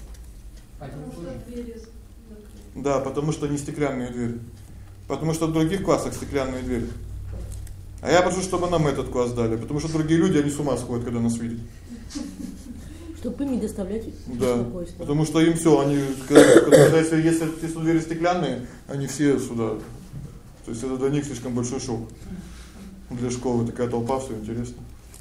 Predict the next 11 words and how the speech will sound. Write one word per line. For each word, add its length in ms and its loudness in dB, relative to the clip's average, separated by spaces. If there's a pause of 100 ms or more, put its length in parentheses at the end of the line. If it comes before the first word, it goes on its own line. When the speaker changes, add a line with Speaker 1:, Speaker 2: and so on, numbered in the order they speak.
(1080)
Speaker 3:
Обычно 400 0
же 100 -2
ничего 280 0
не 180 2
интересно 400 -2
в 40 -4
школе, 260 -6
а 40 -6
тут 200 -12
интересно. 460 -8 (2500)
Им, 380 0